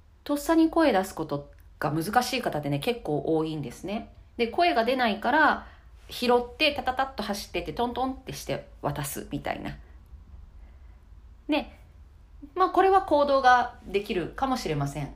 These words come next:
声は出なかったにせよね。で、例えば、あと、電車の中でね、席を譲るなんてシーンとか、自分が座っててね、で、ちょっと離れたところに、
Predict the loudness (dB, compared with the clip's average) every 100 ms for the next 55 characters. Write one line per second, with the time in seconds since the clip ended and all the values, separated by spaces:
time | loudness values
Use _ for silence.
0 | -8 -4 2 2 2 -2 -6 -8 -10 -14
1 | -14 -12 -10 -10 -12 -14 -18 -20 -20 -20
2 | -20 -20 -20 -20 -20 -20 -20 -6 -6 -2
3 | -2 0 4 4 2 -2 -6 -4 -2 -6
4 | -12 -4 0 2 4 4 4 2 2 2
5 | 0 -2 -2 0 0 0 -2 0 0 0
6 | -2 -4 -6 -10 -8 -8 -8 -10 -10 0
7 | 2 2 -2 -16 -20 -20 -8 -2 2 2
8 | 0 0 0 0 -6 -4 -6 -6 -10 -10
9 | -2 0 0 -2 -2 0 2 2 2 0
10 | 0 -2 -2 -2 -2 -6 -8